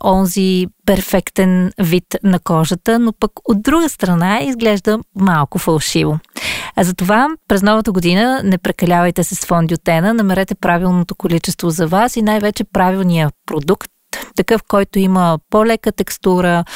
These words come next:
който по-скоро наистина изравнява тена, а не ни създава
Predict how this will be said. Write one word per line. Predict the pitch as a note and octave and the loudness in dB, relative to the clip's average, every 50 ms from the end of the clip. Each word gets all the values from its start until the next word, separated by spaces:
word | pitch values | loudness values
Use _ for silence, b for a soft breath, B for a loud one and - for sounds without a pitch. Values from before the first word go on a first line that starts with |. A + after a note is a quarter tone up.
| B B B B B B _ | B B B B B B _
който | - G3 G3 G3 - - G3+ F#3+ F#3 - - | 0 0 0 0 0 0 0 0 0 0 0
по-скоро | G3+ G3 F#3+ - - G#3 G3 G3 F#3+ F#3+ F#3+ F#3+ F#3 F3+ - | 0 0 0 0 0 0 0 2 2 2 2 0 0 -2 -2
наистина | - F#3 F3+ F#3+ F#3+ - - G3 F#3+ F#3+ F3+ F3+ - _ | 0 0 0 0 0 0 0 0 2 2 0 -2 -2 _
изравнява | G3+ F#3+ E3 D#3 F3+ E3 E3+ D#3 D#3+ D#3+ E3+ E3+ F3+ F#3 F#3+ F3 - _ | -2 -2 0 0 0 0 0 0 0 0 2 2 2 2 0 -2 -4 _
тена, | - D#3+ D#3+ D#3 D#3 E3+ F#3 G3 G3 G3 | -2 0 0 2 2 0 0 2 2 0
а | F#3+ | 0
не | F#3 F3+ F3 | 0 0 0
ни | E3+ F#3 | 0 -2
създава | F3 - G3 F3 D#3 D3+ E3+ E3 D#3+ D#3 F3 F3 F3+ F3+ | -2 -4 -6 -6 -2 0 0 2 2 0 0 -2 -2 -2